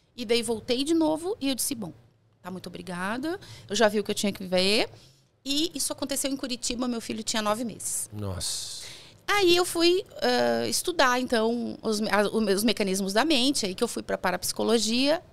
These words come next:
Speaker 1: fomos pra Florianópolis, e lá eu entrei numa, numa pós-graduação de parapsicologia.
Speaker 2: Tá.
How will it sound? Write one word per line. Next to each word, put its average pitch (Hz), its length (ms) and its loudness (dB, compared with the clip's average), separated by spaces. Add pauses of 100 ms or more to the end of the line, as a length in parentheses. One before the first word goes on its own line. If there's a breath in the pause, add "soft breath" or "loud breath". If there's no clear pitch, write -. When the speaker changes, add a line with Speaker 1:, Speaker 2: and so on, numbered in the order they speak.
(160)
Speaker 1:
fomos 185 240 -6
pra 190 120 -4
Florianópolis, 202 960 0
e 262 80 0
lá 233 220 4
eu 247 80 2
entrei 226 320 -4
numa, 233 420 0 (640 loud breath)
numa 208 560 4
pós-graduação 302 720 2
de 185 100 -6
parapsicologia. 180 760 -2 (120)
Speaker 2:
Tá. 87 200 -6